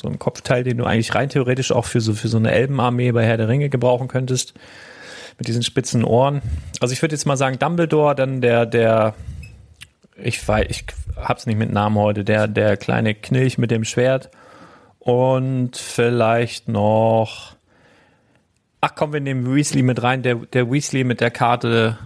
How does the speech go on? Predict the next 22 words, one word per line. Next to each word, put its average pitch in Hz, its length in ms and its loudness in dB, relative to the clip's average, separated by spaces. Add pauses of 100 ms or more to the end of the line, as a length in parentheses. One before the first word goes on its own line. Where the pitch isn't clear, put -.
(180)
ist - 120 -14
das 120 100 -10
die 110 100 -8
Karte 113 280 -2
des 110 180 -6
Rumtreibers 202 760 -4
oder 120 120 -4
was 104 180 -2
hat - 120 -6
er 98 120 0
da? 98 240 -2 (1120)
Irgend 185 200 2
so 143 80 4
eine 123 100 4
Karte 107 380 0
hat 101 100 -2
er 98 100 2
in - 80 -2
der 95 120 4
Hand. 92 260 0 (920)
Ähm, 113 440 2 (1700)
ja, - 180 0